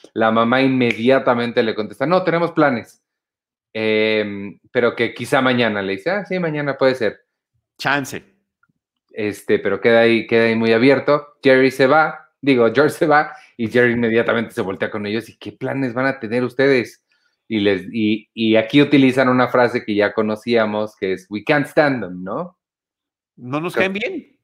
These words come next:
Speaker 2: no los
Speaker 1: Ajá.
Speaker 2: soportamos, ¿no? Eh, nunca los hemos tolerado, siempre están peleando, dice, y es muy incómodo. Entonces Jerry le dice, muy sorprendido, "Yo no sabía que, com-, que gente de la misma edad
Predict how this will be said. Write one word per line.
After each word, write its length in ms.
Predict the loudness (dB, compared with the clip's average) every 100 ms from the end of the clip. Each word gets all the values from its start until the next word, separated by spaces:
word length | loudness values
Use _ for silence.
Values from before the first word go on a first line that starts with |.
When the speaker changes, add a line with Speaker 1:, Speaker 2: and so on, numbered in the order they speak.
| _
Speaker 2:
no 180 | -4 -2
los 60 |
Speaker 1:
Ajá. 80 | 0
Speaker 2:
soportamos, 760 | -2 -8 -10 -12 -12 -14 -20 _
¿no? 400 | -12 -10 -10 -14 _ _ _ _ _
Eh, 280 | 0 2 4
nunca 260 | 2 2 2
los 140 | 2
hemos 240 | 0 -2
tolerado, 560 | 0 2 2 2 0 -2
siempre 440 | -2 -2 -2 -4
están 360 | -6 -2 -4 -2
peleando, 480 | -2 0 0 0 -2
dice, 240 | -4 -4
y 100 | -4
es 100 | -4
muy 220 | -6 -10
incómodo. 680 | -10 -6 -4 -2 -2 -4 -6 -10 -20 -20
Entonces 340 | -6 -4 -4
Jerry 320 | -2 0 0 2
le 140 | 2
dice, 320 | 0 -2 0
muy 180 | 0 0
sorprendido, 640 | -2 0 0 0 -2 -2 -4 -20 _
"Yo 320 | -18 -6 -2 -2
no 140 | -2
sabía 480 | -4 -4 -2 -4 -2
que, 260 | -2 -2
com-, 240 | -4 -10 -10 _
que 100 | -12
gente 320 | -2 0 2
de 80 | 4
la 100 | 4
misma 360 | 2 -2 0 2
edad 320 | 2 2 -2